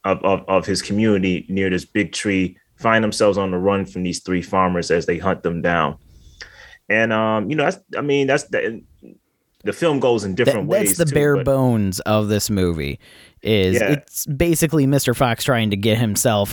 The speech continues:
Speaker 2: out of the trouble he got the entire community into by deciding to go back to his old ways and rob these, uh, three very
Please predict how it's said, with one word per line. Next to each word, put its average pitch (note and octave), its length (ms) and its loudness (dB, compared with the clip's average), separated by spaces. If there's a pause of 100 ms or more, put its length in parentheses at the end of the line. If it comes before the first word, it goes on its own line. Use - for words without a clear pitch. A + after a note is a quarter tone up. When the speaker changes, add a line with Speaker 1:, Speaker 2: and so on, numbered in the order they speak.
(120)
Speaker 2:
out B2+ 200 2
of A#2 120 -2
the A#2 60 0
trouble A#2 360 0
he A2+ 220 0
got G2+ 360 2
the G#2+ 120 0
entire G#2 320 0
community G#2 440 2
into A#2+ 720 0 (440)
by E2+ 220 2
deciding G#2+ 600 2
to G2+ 340 2
go A2+ 120 0
back G#2 220 0
to A2+ 100 -2
his G2+ 140 0
old G#2 200 2
ways G2+ 400 2
and E2+ 220 -4
rob F2 400 0
these, F2+ 420 -2
uh, C#2+ 240 0
three B2+ 640 0 (300)
very A2 920 2